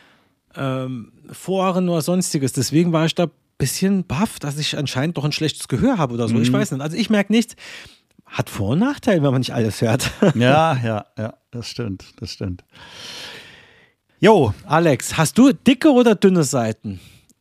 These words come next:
Speaker 1: Ich meine, beim Bass ist alles dick, ich weiß.
Speaker 2: Ist alles voll
Speaker 1: Aber
Speaker 2: fett,
Speaker 1: wie
Speaker 2: ja,
Speaker 1: ist
Speaker 2: ganz
Speaker 1: das so?
Speaker 2: Genau, genau. Also ich habe eigentlich immer solche, ich sag jetzt mal Standardseiten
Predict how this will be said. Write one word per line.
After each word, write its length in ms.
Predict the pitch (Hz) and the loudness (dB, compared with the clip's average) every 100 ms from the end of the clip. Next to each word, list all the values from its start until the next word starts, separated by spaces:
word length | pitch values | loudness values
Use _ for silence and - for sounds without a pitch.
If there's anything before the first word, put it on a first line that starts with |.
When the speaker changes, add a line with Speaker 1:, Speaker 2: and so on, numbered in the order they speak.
| - | -2
Speaker 1:
Ich 80 | 135 | 2
meine, 140 | 151 | 4
beim 180 | 139 123 | 4 2
Bass 200 | 156 147 | 2 0
ist 120 | 120 | 0
alles 320 | 120 139 117 | 2 4 4
dick, 200 | 135 117 | 0 -2
ich 140 | 123 - | -2 0
weiß. 220 | 123 117 | 2 2
Speaker 2:
Ist 40 | 104 | 0
alles 260 | 98 101 | -2 -4
voll 180 | - 147 | -2 0
Speaker 1:
Aber 200 | 151 131 | 2 2
Speaker 2:
fett, 260 | 120 - 110 | 0 -6 0
Speaker 1:
wie 60 | 196 | 2
Speaker 2:
ja, 60 | |
Speaker 1:
ist 100 | 220 | 4
Speaker 2:
ganz 100 | 233 | 4
Speaker 1:
das 140 | 226 - | 2 2
so? 80 | 143 | 4
Speaker 2:
Genau, 340 | 117 113 107 | 4 2 -2
genau. 280 | 104 101 110 | -4 -4 -4
Also 180 | 113 123 | -6 -4
ich 80 | |
habe 160 | 160 139 | -6 -4
eigentlich 160 | 135 170 | -8 -6
immer 180 | 151 | -8
solche, 300 | 123 113 117 - | -8 -10 -10 -12
ich 100 | 120 | -14
sag 120 | 110 | -12
jetzt 160 | 139 120 | -10 -6
mal 80 | |
Standardseiten 1200 | 104 - 117 170 113 - - - 98 95 95 90 | -6 -4 -4 -2 -6 -12 -14 -10 -8 -8 -8 -8